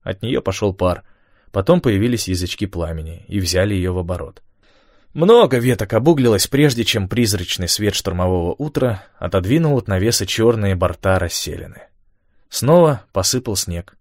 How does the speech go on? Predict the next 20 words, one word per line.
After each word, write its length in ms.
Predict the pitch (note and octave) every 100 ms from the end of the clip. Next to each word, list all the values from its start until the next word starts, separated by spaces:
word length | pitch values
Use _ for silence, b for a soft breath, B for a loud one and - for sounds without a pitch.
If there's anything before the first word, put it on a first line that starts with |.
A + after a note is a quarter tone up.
| _ -
Мокрые 400 | A2 G#2+ G2 F#2
снежинки 500 | G#2 F#2 G#2 F#2+ F#2+
таяли, 420 | A2 B2 B2 G2
едва 260 | F2 F#2+
касаясь 420 | F#2+ F2+ F#2+ F2 E2
земли. 420 | D#2+ D2+ D2 - _ _ _ _ _
По 140 | - F2+
осунувшимся 680 | F#2+ E3+ E3 - B2+ -
лицам 320 | A2 A#2+ G#2+ F#2+
спутников 600 | - D#3 C3 G#2+ G2+ -
я 140 | G2
видел, 260 | B2+ D#3 C3
что 220 | - A2
они 180 | A2+ B2+
продрогли 640 | - G#2 F#2 A#2+ C#3 G#2+
и 80 | G2+
голодны 480 | G2 B2 B2+ G2+ G2+
не 100 | F#2+
меньше 340 | G2 G2+ -
моего. 440 | F#2 F#2 D#2+ B1+